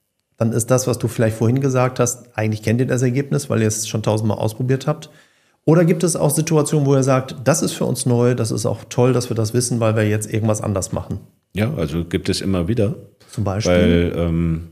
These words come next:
Speaker 2: wir haben ja auch immer mal wieder neue Verfahren. Also wir, das ist ja auch einer der Themen, ähm, an denen wir arbeiten, wo wir uns absetzen wollen, um die Marktführerschaft zu erreichen oder unser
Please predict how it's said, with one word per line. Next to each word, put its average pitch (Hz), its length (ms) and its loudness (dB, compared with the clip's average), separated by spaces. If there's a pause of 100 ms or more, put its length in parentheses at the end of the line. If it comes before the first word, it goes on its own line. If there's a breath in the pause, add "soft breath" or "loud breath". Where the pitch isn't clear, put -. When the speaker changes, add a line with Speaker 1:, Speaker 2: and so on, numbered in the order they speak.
Speaker 2:
wir 85 180 0
haben 98 140 0
ja 110 80 0
auch - 260 -4
immer 98 220 0
mal 92 220 0
wieder 92 180 0
neue 90 240 0
Verfahren. 87 580 -6 (160)
Also 82 220 -4
wir, 85 420 2 (180)
das 90 180 0
ist 101 120 -2
ja 92 100 4
auch 90 260 0
einer 98 260 0
der 90 240 0
Themen, 101 680 0
ähm, 92 320 -2
an 90 140 -2
denen 95 220 0
wir 87 120 0
arbeiten, 98 380 -2
wo 87 80 -4
wir 87 60 -4
uns 85 140 -4
absetzen 90 440 -4
wollen, 98 180 0
um 90 120 -2
die 85 100 -2
Marktführerschaft 95 720 -4 (280 loud breath)
zu - 120 -4
erreichen 92 320 0
oder 90 200 2
unser 85 420 0